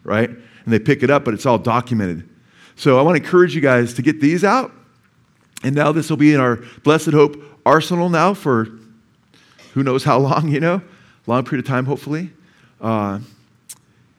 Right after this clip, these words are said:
and I wanna encourage you to get the video out, but I want, so I thought, instead of showing you a slideshow, man, I called Josh this morning, poor guy, man.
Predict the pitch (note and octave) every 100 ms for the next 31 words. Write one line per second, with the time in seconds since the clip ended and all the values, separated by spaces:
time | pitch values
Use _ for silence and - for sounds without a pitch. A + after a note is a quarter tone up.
0 | _ B2 A#2+ A#2+ A#2 C3 C3 B2 C#3+ A#2+
1 | A#2+ G2 B2+ B2 F#2+ C3+ D#3 A#2+ G#2 -
2 | A#2 A2 B2 D3 - - - C#3+ B2 D#3
3 | C#3+ B2+ F#3+ G3 B2+ F#3 F3 C3+ - C3+
4 | D#3+ D#3 - A2+ G#2+ A2 - _ _ _
5 | B2 C#3 G#2+ G2+ G#2+ - A2+ F#2+ A#2+ G#2+
6 | - A2+ - G#2+ G2+ G2 - B2+ G#2 F#2+
7 | E2+ F2 - F2+